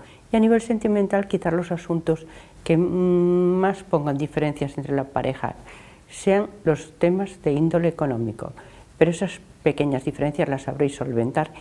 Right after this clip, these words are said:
y veréis cómo todo se arregla entre vosotros, instaurándose la paz. El planeta del amor lo tenéis en tránsito por vuestro signo. En salud, mejoraréis de esas pequeñas dolencias que sentís. Escorpio, veintitrés de octubre al veintidós de noviembre.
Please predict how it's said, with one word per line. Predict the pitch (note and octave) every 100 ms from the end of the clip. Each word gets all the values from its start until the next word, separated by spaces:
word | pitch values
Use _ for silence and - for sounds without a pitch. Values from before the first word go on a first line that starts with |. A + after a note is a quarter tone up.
| - -
y | F#3
veréis | G3+ G#3
cómo | - D3+ C#3
todo | D3 C#3
se | - C3
arregla | C#3 C3 B2+
entre | B2+ B2+
vosotros, | B2+ A#2 A2+ - A2+ - - - -
instaurándose | D3 - - C#3 B2 C#3 C#3+ -
la | D#3
paz. | C#3 F#2+ - - - - - -
El | D3+
planeta | D3 B2 B2+ B2+ C3+
del | B2+
amor | B2 C3 C#3+ - C#3
lo | C#3+
tenéis | - C3+ E3 E3+
en | D#3+
tránsito | - F#3 F#3+ E3+ E3+
por | E3+
vuestro | E3 E3 F3 D#3+
signo. | - B2 E2+ - - - - - -
En | D#3+
salud, | D3+ D#3 D#3 - - - -
mejoraréis | F#3 F3+ F3 F3+ A3 G#3+
de | G3+
esas | F#3 E3+
pequeñas | - C3+ C#3+ C#3 -
dolencias | B2+ A2+ B2 - A#2+ - - -
que | A#2
sentís. | A2 G2+ E2 - - - - - - - -
Escorpio, | C#3+ - D#3+ - - D2 - -
veintitrés | B2+ A#2 A#2+ B2+ B2+
de | C3+
octubre | - C#3+ D3+
al | D#3+
veintidós | D3 B2+ C3 A#2
de | A#2
noviembre. | A#2 A2+ C#3 C3+ -